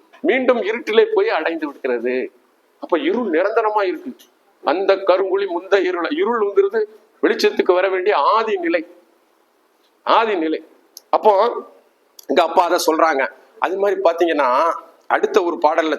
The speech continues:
சொல்றாங்க, "முப்பொருள் என்று நீ சொன்னது யாரடி சிங்கி, அவ-, அது அப்பனும் மாயும் ஆனதையாம் நாமடா சிங்கா." மூணு பொருள் இருக்கு, ரெண்டு சுவாசம், வா-,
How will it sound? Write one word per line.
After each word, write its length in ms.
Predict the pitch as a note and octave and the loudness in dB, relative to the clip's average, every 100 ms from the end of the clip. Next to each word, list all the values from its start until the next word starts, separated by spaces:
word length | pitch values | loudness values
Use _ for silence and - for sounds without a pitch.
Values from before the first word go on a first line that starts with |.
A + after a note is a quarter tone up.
| B2+ | -2
சொல்றாங்க, 340 | A#2 A#2 A2+ A2+ C3 - - - _ | -2 -2 0 -2 -4 -10 -20 -20 _
"முப்பொருள் 640 | B2 - - G3 A3+ A#4 G#4 | -2 -2 0 0 2 0 0
என்று 300 | G4 G#3 G#3 | 0 0 0
நீ 120 | F#3 | 0
சொன்னது 540 | F3 - E3 G3+ G3 F#3 D3+ | -2 -2 -2 0 0 2 2
யாரடி 440 | C#3+ E3 E3+ D#3+ D#3+ | 2 2 0 -2 -2
சிங்கி, 380 | C3 C#3 C3+ E3 E3+ A2 - - - | -2 -2 -2 0 -2 -6 -14 -20 -2
அவ-, 260 | - B2 - A2+ | 0 2 2 2
அது 120 | C3+ | 2
அப்பனும் 560 | A#2+ - - F3+ F#3 F#3 D#3 | 0 -2 -2 -2 0 0 2
மாயும் 400 | E3 F3 F3+ F3+ D3+ | 2 0 -2 -2 2
ஆனதையாம் 540 | D#3+ E3+ E3+ E3 F3+ F3 | 2 2 0 0 0 2
நாமடா 420 | C3 D3+ E3+ E3+ F3+ - | 0 2 2 2 0 -4
சிங்கா." 300 | C#3+ C#3 C3 - - _ _ _ _ _ _ _ - | -2 0 0 -2 -10 _ _ _ _ _ _ _ -2
மூணு 240 | E3+ A3 - | 2 2 2
பொருள் 240 | G3+ A#3 G3 | 2 2 -2
இருக்கு, 240 | G3 D#3+ - _ _ _ _ - | -4 -10 -12 _ _ _ _ -2
ரெண்டு 240 | G3 G#3 - | 0 0 2
சுவாசம், 400 | G3 A3+ A3 - - _ _ _ A2+ | 2 2 0 -4 -8 _ _ _ 0
வா-, 240 | D#3 - | 0 2